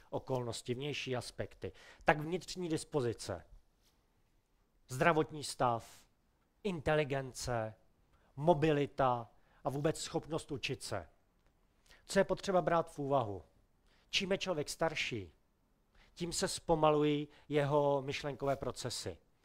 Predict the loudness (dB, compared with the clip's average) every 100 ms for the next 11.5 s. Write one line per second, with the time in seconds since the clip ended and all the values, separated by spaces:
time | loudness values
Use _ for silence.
0 | -20 -18 -8 -2 2 2 2 -2 -2 -2
1 | -4 0 0 0 -2 0 2 2 0 -2
2 | 0 4 4 4 0 -16 -20 -20 -12 -2
3 | 0 0 2 0 0 -2 -2 -2 0 0
4 | 0 -2 -6 -4 0 2 2 2 -2 0
5 | -2 -2 -2 0 2 2 2 -2 -4 -10
6 | -10 -6 -4 -2 -2 -4 -6 -4 0 0
7 | 0 0 0 2 0 0 -4 -2 -2 -2
8 | -4 -6 -8 -8 -8 -8 -8 -6 -6 -6
9 | -8 -10 -12 _ _ _ _ _ _ -8
10 | -2 -2 0 0 0 0 -4 -4 0 0
11 | 2 2 0 -2 -8